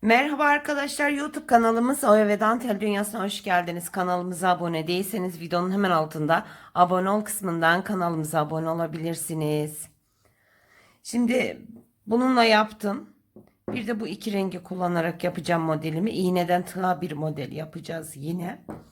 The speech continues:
<clears throat> Yeşilim bu. İçindeki yeşili bunu kullanıyorum.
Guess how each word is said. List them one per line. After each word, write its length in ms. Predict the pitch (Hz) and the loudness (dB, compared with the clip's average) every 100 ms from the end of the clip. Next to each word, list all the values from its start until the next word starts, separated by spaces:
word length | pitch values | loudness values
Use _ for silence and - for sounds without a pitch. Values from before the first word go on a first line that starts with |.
| _ _ _ - - | _ _ _ -10 -4
<clears throat> 1600 | 247 262 202 - - - _ _ _ - - - - - _ _ | 2 2 2 -6 -20 -20 _ _ _ -20 -20 -20 -20 -20 _ _
Yeşilim 500 | - 226 240 226 226 | -6 -4 -4 -2 -2
bu. 300 | 208 202 - - 135 - _ _ _ _ _ - | -2 -6 -10 -18 -20 -20 _ _ _ _ _ -14
İçindeki 500 | - 214 196 196 196 | -4 0 0 -4 -6
yeşili 460 | 190 - 185 151 | -4 -4 -6 -6
bunu 200 | 175 190 | -4 -4
kullanıyorum. 840 | 180 165 156 151 147 151 226 240 | -6 -6 -4 -2 -4 -4 -6 -8